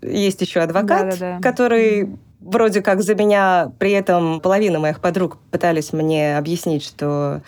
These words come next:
Speaker 1: я все делаю неправильно, я все делаю не так, как должно быть и как надо, и вообще. Но все эти подруги были определенным образом замотивированы моим бывшим мужем. И они, в общем, не
Speaker 2: Да
Speaker 1: стесняясь
Speaker 2: блин, да как так? Да я даже, я уже даже боюсь щас на своих смотреть. Мало ли кто кого еще, Евгений, <laughs> замотивирует, понимаешь?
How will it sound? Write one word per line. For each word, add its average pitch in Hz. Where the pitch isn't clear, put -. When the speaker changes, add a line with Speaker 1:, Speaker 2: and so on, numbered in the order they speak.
Speaker 1:
я 175
все 185
делаю 156
неправильно, 147
я 143
все 160
делаю 143
не 147
так, 143
как 139
должно 147
быть 139
и 143
как 139
надо, 143
и 139
вообще. 349
Но 170
все 247
эти 240
подруги 196
были 156
определенным 156
образом 185
замотивированы 151
моим 147
бывшим 147
мужем. -
И 175
они, 208
в 226
общем, 220
не 190
Speaker 2:
Да 185
Speaker 1:
стесняясь 202
Speaker 2:
блин, 254
да 208
как -
так? 277
Да 233
я 247
даже, 262
я 233
уже 262
даже 269
боюсь 254
щас 185
на 196
своих 196
смотреть. 170
Мало 214
ли 185
кто -
кого 196
еще, 202
Евгений, 190
<laughs> 233
замотивирует, 262
понимаешь? 262